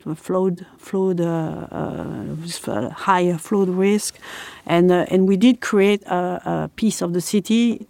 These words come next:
and we had to work with the, the city planners of Vitry, and we created a, a really interesting, uh, um, project, uh,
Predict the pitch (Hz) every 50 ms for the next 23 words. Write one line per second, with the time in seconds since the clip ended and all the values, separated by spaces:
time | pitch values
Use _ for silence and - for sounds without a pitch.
0 | - 185 185 202 214 214 202 - - - - 233 220 - - 214 196 208 208 -
1 | - 190 180 175 - - - - 170 165 170 170 165 165 180 180 - 160 165 -
2 | - 196 - 196 185 - 202 190 185 190 196 196 - - - - - - - -
3 | - 160 156 - _ - 170 165 - - 208 214 226 247 247 247 - - - -
4 | - - - - _ _ - - - 175 185 190 196 208 196 - - 214 202 196
5 | 190 - 202 180 180 170 170 170 175 175 - - 170 170 170 170 170 175 185 202
6 | 214 220 220 - - 220 214 - - 208 - - - 196 190 190 185 175 175 -
7 | - - 175 175 170 170 170 175 170 165 - _ _ - - - 180 165 170 -
8 | 190 202 220 - - - - 175 170